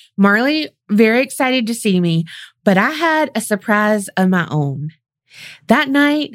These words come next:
I was like, "Ugh, I'm gonna be in my own bed, do my own thing," brushing my teeth, and an R word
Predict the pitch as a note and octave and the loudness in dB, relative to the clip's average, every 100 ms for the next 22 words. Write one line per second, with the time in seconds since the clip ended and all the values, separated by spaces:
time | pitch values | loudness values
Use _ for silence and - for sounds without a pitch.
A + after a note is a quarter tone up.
0 | E3 G3+ G3+ G3 F#3+ E3+ - - - F#3+ | -8 0 0 0 -2 -6 -8 -12 -4 0
1 | G#3 G3 F#3 E3+ G3 E3+ D#3+ - F#3+ C#4 | 2 2 0 0 0 2 0 0 2 2
2 | D#4 D4 D4 C#4 C4 - - - - F#3+ | 2 2 2 0 -2 -6 -20 -6 2 2
3 | D#3 - A#3+ D4+ D#4 - C#4 C4+ C4 C4+ | 2 0 0 0 -2 0 0 2 0 -4
4 | - - - _ _ _ _ - F#3+ A#3 | -10 -20 -20 _ _ _ _ 2 2 2
5 | D#4+ E4+ E4+ C#4+ B3 B3 - _ _ G3+ | 0 0 0 -2 -2 -2 -8 _ _ 2
6 | F3 D#3+ - A3+ C#4 F4+ F4 F4 F4+ F4+ | 4 2 0 0 0 2 0 0 0 -2